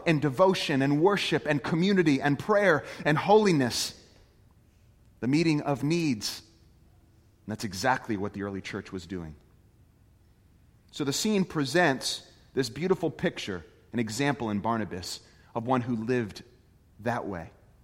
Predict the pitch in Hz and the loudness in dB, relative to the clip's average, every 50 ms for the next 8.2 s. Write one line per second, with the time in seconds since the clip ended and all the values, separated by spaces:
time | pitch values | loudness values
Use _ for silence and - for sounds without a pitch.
0 | _ _ _ _ _ _ _ _ _ _ _ _ _ _ _ _ _ _ _ _ | _ _ _ _ _ _ _ _ _ _ _ _ _ _ _ _ _ _ _ _
1 | _ _ - _ 139 - 160 165 175 214 269 - - - - 240 196 170 143 - | _ _ -8 _ -2 0 2 4 4 4 2 0 0 2 4 4 4 4 4 2
2 | 160 147 127 156 151 147 - 139 120 - - - - 151 156 151 - - - - | -2 0 2 2 2 2 0 -4 -6 -6 -8 -2 2 2 2 2 2 -4 -4 0
3 | 139 131 131 123 - 117 87 82 76 - - - - - - _ _ _ _ _ | 0 0 0 -2 -4 -8 -8 -8 -10 -12 -16 -18 -20 -20 -20 _ _ _ _ _
4 | _ _ _ _ _ _ _ _ _ - - - - 202 202 185 - - - - | _ _ _ _ _ _ _ _ _ -20 -14 -6 -2 -2 -2 -2 -2 -10 -20 -10
5 | - 175 175 170 214 240 254 208 202 185 190 208 214 208 - - 220 214 196 175 | 0 2 4 6 8 6 6 6 6 6 8 6 6 4 2 0 2 4 4 4
6 | - 185 175 196 214 214 202 185 185 165 139 - 180 185 165 170 156 - 151 170 | 6 8 8 8 8 6 4 4 2 -2 -2 -4 -4 -2 -2 -2 -2 2 2 4
7 | 175 180 180 170 - 170 165 165 156 143 147 151 156 147 143 131 123 156 165 165 | 4 4 4 6 6 4 4 4 2 2 2 4 4 4 4 4 2 2 2 2
8 | 147 135 120 | 2 0 -2